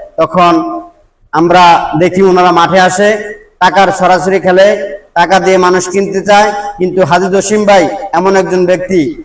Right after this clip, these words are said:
উনি সাধারণ মানুষের পাশে থেকে কাজ করে আজকে বুড়িচং ব্রাহ্মণপাড়াকে, বিএনপিকে ঐক্যবদ্ধ, যুবদলকে ঐক্যবদ্ধ, ছাত্রদলকে ঐক্যবদ্ধ, কৃষক দলকে ঐক্যবদ্ধ, শ্রমিক দলকে ঐক্যবদ্ধ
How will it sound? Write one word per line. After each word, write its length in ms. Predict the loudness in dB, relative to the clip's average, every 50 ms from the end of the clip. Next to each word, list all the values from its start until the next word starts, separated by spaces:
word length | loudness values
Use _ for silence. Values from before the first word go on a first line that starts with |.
| _ _ -4
উনি 160 | -2 0 0 0
সাধারণ 400 | 0 0 0 2 2 2 2 2 2
মানুষের 480 | 2 2 2 0 0 2 2 2 2 0 -2 -10 -12 -14 -8 -2
পাশে 260 | -2 -2 0 0 -2
থেকে 260 | -2 -2 -2 -2 -4 -2
কাজ 200 | 2 0 0 0 0 0
করে 200 | 2 2 2 2 0 -4 -8 -12 -6 -2
আজকে 360 | 0 0 0 0 -2 0 0 0 0 0 -4 -10 -14 -18 _ -2
বুড়িচং 320 | -2 0 0 0 0 0 0 2
ব্রাহ্মণপাড়াকে, 720 | 2 2 2 2 0 0 0 2 2 2 2 2 0 -2 -2 -2 -6 -12 -16 -18 _ _ _ -6
বিএনপিকে 520 | -2 0 0 0 0 0 -4 -2 0 0 0 0 -2 -6 -10 -4 -2
ঐক্যবদ্ধ, 540 | -2 0 0 0 -2 2 2 2 2 4 4 4 4 2 0 -4 -6 -2
যুবদলকে 480 | -2 0 0 2 2 2 0 2 2 2
ঐক্যবদ্ধ, 500 | 0 0 0 0 0 2 2 0 2 4 4 4 2 0 -4 -10 -12 -6
ছাত্রদলকে 640 | -2 -2 -2 -2 -2 -4 -2 0 0 0 2 2 2
ঐক্যবদ্ধ, 480 | 0 0 0 0 0 2 2 2 4 2 2 2 0 -2 -8 -12 -10 -6
কৃষক 300 | -4 -4 0 0 0 0 2 2
দলকে 200 | 2 2 4 2 2
ঐক্যবদ্ধ, 480 | 2 2 0 -2 2 2 2 2 2 2 2 2 2 -2 -6 -10 -10
শ্রমিক 340 | -4 -2 0 2 2 0 0 2
দলকে 260 | 2 2 2 2 2 2 2
ঐক্যবদ্ধ 420 | 2 2 0 0 0 0 -2 -2